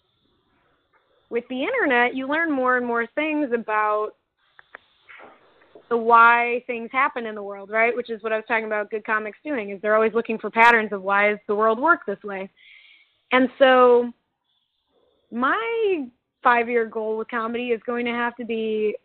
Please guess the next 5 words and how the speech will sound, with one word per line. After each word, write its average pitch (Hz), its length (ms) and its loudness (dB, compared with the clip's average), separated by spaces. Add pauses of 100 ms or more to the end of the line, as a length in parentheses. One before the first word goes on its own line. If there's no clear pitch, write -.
essentially 262 600 4
creating 254 480 2
my 247 180 2
own 240 200 0
platforms 220 840 -2